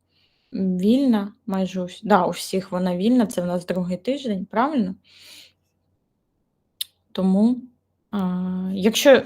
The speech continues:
щось не знаходите, не виходить, пишіть. Домовились?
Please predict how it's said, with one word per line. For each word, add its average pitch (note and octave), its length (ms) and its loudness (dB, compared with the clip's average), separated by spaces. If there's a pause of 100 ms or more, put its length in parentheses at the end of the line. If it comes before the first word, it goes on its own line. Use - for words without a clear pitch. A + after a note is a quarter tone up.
щось - 560 0 (180)
не G#3 140 2
знаходите, A3 680 2
не G3 200 2
виходить, A3 600 -2
пишіть. - 400 -6 (300)
Домовились? A3 580 -4